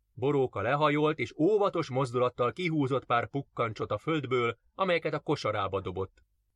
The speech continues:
„Begyűjtök néhány gombát, aztán elsétálunk a házamba.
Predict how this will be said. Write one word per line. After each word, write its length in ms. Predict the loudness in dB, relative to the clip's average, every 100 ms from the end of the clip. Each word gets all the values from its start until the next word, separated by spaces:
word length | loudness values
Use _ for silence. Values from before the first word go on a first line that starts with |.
| _
„Begyűjtök 720 | -10 -2 0 0 -2 0 -2 0
néhány 400 | 0 2 2 2
gombát, 600 | 2 4 4 2 2 _ _ _
aztán 300 | 0 2 2
elsétálunk 800 | 2 2 0 -2 4 4 2 0
a 60 | 2
házamba. 760 | 6 6 4 0 0 0 0